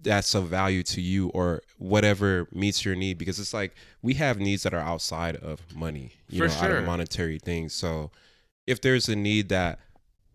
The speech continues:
Speaker 1: someone can fulfill and you need that and they're able to fulfill it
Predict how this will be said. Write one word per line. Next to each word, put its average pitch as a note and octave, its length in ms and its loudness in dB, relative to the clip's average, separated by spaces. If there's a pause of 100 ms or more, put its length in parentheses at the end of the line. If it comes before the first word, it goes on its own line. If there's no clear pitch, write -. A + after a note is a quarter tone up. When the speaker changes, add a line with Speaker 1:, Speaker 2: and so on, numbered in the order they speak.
(120)
Speaker 1:
someone A2+ 340 2
can G2+ 180 -2
fulfill G2 500 0
and F#2 160 -2
you F#2 100 -2
need G#2+ 320 0
that D2+ 300 -4 (220)
and F#2+ 140 -4
they're F#2 140 0
able F2 220 -4
to - 100 -12
fulfill F#2+ 480 -4
it D#2+ 160 -8